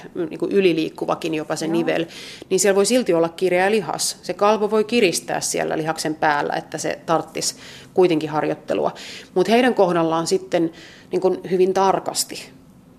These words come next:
Speaker 1: että nimenomaan ei retkahdeta sinne nivelen päälle.
Speaker 2: Just.
Speaker 1: Jos on hirmu jäykkä ihminen lähtökohdaltaan,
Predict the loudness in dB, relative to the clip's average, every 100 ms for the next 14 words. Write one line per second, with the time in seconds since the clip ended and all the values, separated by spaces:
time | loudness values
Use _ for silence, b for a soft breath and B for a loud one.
0 | -20 0 2 2 0 -2 0 0 2 2
1 | 0 2 4 6 4 0 -6 -8 -8 -8
2 | -6 -8 -8 -8 -8 -10 -8 -8 -6 -10
3 | -16 -20 -20 B B -6 -2 0 2 4
4 | 4 4 4 2 2 0 2 2 2 2
5 | 2 0 0 -2 0 0 0 -2 0 0